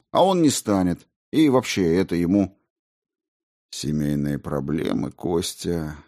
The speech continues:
это так скучно, не правда ли?» Вкрадчивый голос Бессмертного раздался так неожиданно, что мальчишка вздрогнул и невольно взглянул на него.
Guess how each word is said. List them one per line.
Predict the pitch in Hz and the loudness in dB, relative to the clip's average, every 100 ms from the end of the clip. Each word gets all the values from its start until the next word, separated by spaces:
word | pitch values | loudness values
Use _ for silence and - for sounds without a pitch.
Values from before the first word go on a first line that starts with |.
| _ _ | _ _
это | - - | -10 -8
так | 69 - - | -8 -8 -10
скучно, | - - - 92 87 - 85 65 76 - _ _ _ | -12 -10 -2 -2 -2 -4 -8 -8 -10 -18 _ _ _
не | - | -16
правда | - - 107 - - | -6 -2 -2 -4 -8
ли?» | 50 - _ _ _ _ _ _ _ | -10 -16 _ _ _ _ _ _ _
Вкрадчивый | - 127 139 135 - 123 120 | -6 2 4 4 2 4 4
голос | 110 131 131 113 | 4 4 6 4
Бессмертного | 98 107 - 113 127 147 143 127 120 | 0 -2 -2 4 6 6 2 2 2
раздался | 107 104 92 113 104 98 | 4 2 2 2 2 -2
так | - 101 | -2 0
неожиданно, | 98 95 92 107 156 147 143 139 | 2 2 2 0 0 2 4 2
что | - | 2
мальчишка | 117 113 104 - 143 - 117 | 4 4 2 0 0 0 0
вздрогнул | 95 85 95 131 135 143 139 - | 0 0 4 4 6 4 4 2
и | 98 | 2
невольно | 95 85 110 120 117 | 4 4 2 2 0
взглянул | 98 90 85 78 82 | -2 -2 0 0 0
на | 85 | 0
него. | 85 85 71 52 | -2 -4 -6 -12